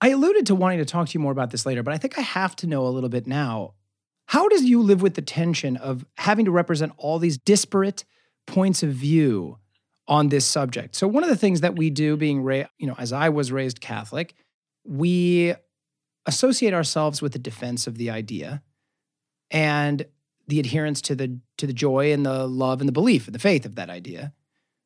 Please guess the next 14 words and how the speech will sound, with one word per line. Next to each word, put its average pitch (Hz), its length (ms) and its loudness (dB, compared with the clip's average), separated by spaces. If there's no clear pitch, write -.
But 185 180 -2
you're 320 260 2
really 233 280 4
bringing 202 300 2
in 175 420 0
all 233 260 4
of 160 120 2
the 143 60 0
points 156 280 -2
of 131 60 -6
view 151 300 4
into 139 420 0
one 139 260 0
show. 123 400 0